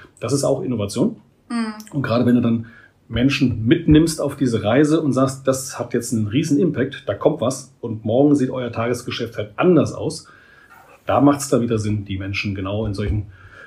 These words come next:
Speaker 1: klaren Strukturen, weil agile Methoden können großer Change sein. Change ist wieder Kommunikation, heißt Menschen mitnehmen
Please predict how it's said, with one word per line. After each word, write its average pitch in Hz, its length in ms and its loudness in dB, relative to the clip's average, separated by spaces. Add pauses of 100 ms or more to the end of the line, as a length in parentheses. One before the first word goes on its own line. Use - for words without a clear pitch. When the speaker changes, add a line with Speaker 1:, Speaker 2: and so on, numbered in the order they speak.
(100)
Speaker 1:
klaren 143 420 4
Strukturen, 151 560 4
weil 123 260 4 (640)
agile 117 360 4
Methoden 143 440 6
können 131 260 2
großer 107 320 -4
Change 139 320 2
sein. 160 220 2
Change 131 320 0
ist 110 100 -4
wieder 113 160 -2
Kommunikation, 107 800 -2
heißt - 300 -6
Menschen 139 340 2
mitnehmen 139 480 2